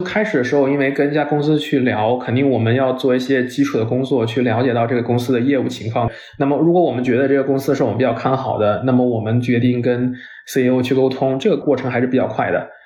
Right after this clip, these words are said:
基本上我们东西都准备差不多之后，那么基本上就会说 yes or no，或者说那么我们需要有更多的问题，所以这个两个周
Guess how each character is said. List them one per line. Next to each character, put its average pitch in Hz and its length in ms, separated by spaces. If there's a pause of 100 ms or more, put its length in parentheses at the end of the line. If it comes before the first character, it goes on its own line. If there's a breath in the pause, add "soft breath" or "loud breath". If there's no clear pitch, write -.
(100)
基 180 140
本 131 180
上 139 480
我 135 140
们 127 380
东 139 180
西 131 180
都 135 180
准 131 140
备 117 100
差 117 160
不 127 80
多 131 140
之 135 100
后， 123 260
那 135 100
么 123 180
基 151 180
本 113 140
上 123 200
就 123 140
会 127 160
说 123 220
yes 123 200
or 117 200
no， 120 200 (300 loud breath)
或 147 140
者 123 120
说 123 280
那 135 120
么 123 120
我 113 60
们 113 140
需 113 140
要 127 80
有 110 140
更 127 380
多 127 120
的 123 60
问 123 160
题， - 160
所 143 160
以 170 40
这 185 140
个 131 160 (220 loud breath)
两 123 180
个 127 80
周 170 180